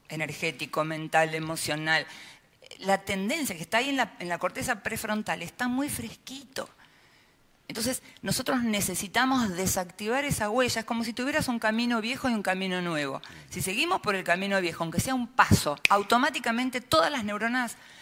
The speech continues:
dicen, "Ah, otra vez. No, pero fui a tomar un café nada más". Es igual de depredador.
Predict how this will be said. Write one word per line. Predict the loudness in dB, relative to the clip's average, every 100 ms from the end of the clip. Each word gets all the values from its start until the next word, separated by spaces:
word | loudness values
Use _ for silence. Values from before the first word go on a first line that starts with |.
| -20 4
dicen, | 6 6 2 6
"Ah, | 8 8 8
otra | 6 8 8
vez. | 8 6 0 -4 -16 -20 -10 6
No, | 10 10
pero | 8 2
fui | 4
a |
tomar | 6 6 4
un |
café | 2 0 0
nada | 2 2 2
más". | -2 -6 -12 -6
Es | -4 -2
igual | 0 0 -2
de | -4 -6
depredador. | -6 -6 -6 -8 -4 -2 -2 -6